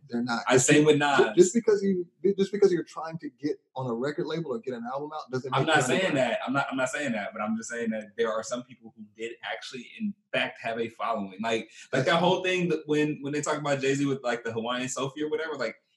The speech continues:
Speaker 2: he, he was, he was not underground in the sense of, like, Mos Def, where it was like, "Yeah, I'm," I, well, and I don't even know. He was, he was still going to clubs and whatnot, but I think when we talk about the Mos Def and talk about all that, like, that's a, that's a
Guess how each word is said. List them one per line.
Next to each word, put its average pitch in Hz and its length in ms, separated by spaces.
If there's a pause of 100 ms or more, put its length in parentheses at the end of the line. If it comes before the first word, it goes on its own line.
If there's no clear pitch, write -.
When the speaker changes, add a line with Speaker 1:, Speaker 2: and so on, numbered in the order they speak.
Speaker 2:
he, 175 340 (120)
he 202 180
was, 202 300 (580)
he 208 220
was 180 140
not 208 260 (180)
underground 151 680
in 135 100
the 127 80
sense 131 180
of, 117 80
like, 110 240 (220)
Mos 123 400
Def, 117 340
where 107 120
it 107 40
was 107 100
like, 104 140
"Yeah, 107 240
I'm," 104 240
I, 110 60 (160)
well, 113 180
and 113 80
I 131 80
don't 180 120
even 196 120
know. 247 80
He 254 120
was, 466 140 (120)
he 220 80
was 254 100
still 269 140
going 202 160
to 135 60
clubs 165 300
and 123 80
whatnot, 107 380
but 113 100
I 120 80
think 113 300
when 110 140
we 113 80
talk - 240
about 190 240 (500)
the 101 60
Mos 113 340
Def 107 380
and 95 100
talk 104 240
about 90 160
all 107 140
that, 104 220
like, 107 160
that's 131 180
a, 110 300
that's - 160
a 101 140